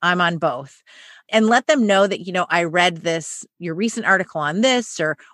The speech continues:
whatever it is, relate to them too, because they're human beings just like the rest of us. And in this one, you're going to make your pitch very, very short. It's gotta be what is relatable today. You know, I'm trying to think, Father's Day is coming up,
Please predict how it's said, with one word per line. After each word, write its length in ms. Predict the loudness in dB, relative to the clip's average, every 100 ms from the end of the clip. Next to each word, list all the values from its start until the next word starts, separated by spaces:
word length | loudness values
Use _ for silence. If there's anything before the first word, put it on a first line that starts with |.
| -2
whatever 380 | 2 4 4
it 160 | 2 2
is, 320 | 2 0 -6
relate 460 | -6 -2 0 0 0
to 100 | 0
them 260 | 0 0
too, 260 | -2 -2 -2
because 420 | -4 -8 -6 -6 -10 _
they're 300 | -2 2 2
human 340 | 0 0 0
beings 360 | 0 0 -2 -8
just 220 | -12 -4
like 160 | -2 -2
the 80 | -2
rest 300 | -2 -4 -10
of 80 |
us. 340 | -10 -12 -16 -20 _ _
And 380 | 0 2 2 0 -8 -20 _
in 160 | 2 4
this 260 | 6 4 2
one, 280 | 2 2 0
you're 140 | -2 0
going 220 | 0 0
to 100 | 0
make 200 | -2 -2 _
your 120 | -4
pitch 280 | -2 -2 -2
very, 240 | 0 2
very 220 | 2 0 -2
short. 400 | -4 -4 -8 -4
It's 180 | -6 -2
gotta 280 | 0 2 2
be 300 | 0 0 0
what 180 | 0 2
is 180 | 0
relatable 640 | -2 0 2 0 0 -2 -4 -6
today. 500 | -4 0 0 -2 -8 _ -20 -20 -12
You 80 | -2
know, 80 | 0
I'm 100 | 0
trying 200 | 2 2
to 60 |
think, 300 | 0 -6 -8 2
Father's 400 | 4 6 4 0
Day 120 | -2
is 120 | -2
coming 320 | -4 -6 -4
up, 240 | -6 -6